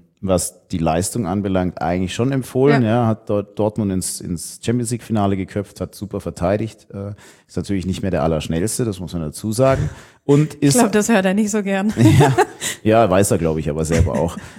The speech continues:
Speaker 1: Würde, glaub ich, selber auch, äh, unterschreiben.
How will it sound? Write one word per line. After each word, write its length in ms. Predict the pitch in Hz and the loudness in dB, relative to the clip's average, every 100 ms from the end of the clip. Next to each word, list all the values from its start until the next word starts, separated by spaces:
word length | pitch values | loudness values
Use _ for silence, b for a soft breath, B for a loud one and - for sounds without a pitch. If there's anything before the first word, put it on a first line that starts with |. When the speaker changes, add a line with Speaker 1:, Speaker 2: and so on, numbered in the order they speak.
| B | B
Speaker 1:
Würde, 200 | 104 92 | 0 0
glaub 200 | 87 87 | 2 0
ich, 100 | 85 | 0
selber 260 | 90 90 82 | 0 0 0
auch, 340 | 71 78 78 - | 0 -2 -6 -6
äh, 220 | 71 78 82 | -6 -6 -8
unterschreiben. 680 | - 101 92 92 95 107 | -6 -4 -2 2 2 2